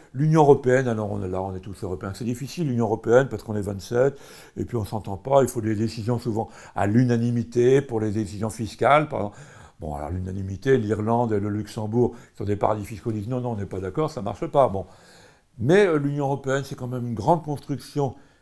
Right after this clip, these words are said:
mais peut-être en deux mille trente-cinq, moi je pense qu'il n'y aura pas d'Union européenne, ça sera fini. Ce sera fini, il n'y aura plus,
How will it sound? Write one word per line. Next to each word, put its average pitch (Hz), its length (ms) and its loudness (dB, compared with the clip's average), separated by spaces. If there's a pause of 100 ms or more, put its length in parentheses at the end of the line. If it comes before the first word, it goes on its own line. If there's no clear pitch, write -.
(100)
mais 113 80 -10
peut-être 147 400 -8
en 113 80 -4
deux 120 100 0
mille 131 160 0
trente-cinq, 120 480 -4
moi 131 120 -4
je 90 100 -6
pense 101 180 -12
qu'il - 80 -12
n'y - 60 -8
aura 92 100 -10
pas 175 140 4
d'Union 117 220 0
européenne, 240 440 -6
ça 120 80 -10
sera 113 140 -8
fini. 370 400 -4 (1200)
Ce - 140 -6
sera 185 140 -6
fini, 180 160 -8
il 285 40 -6
n'y 269 60 -8
aura 147 100 -6
plus, 311 240 0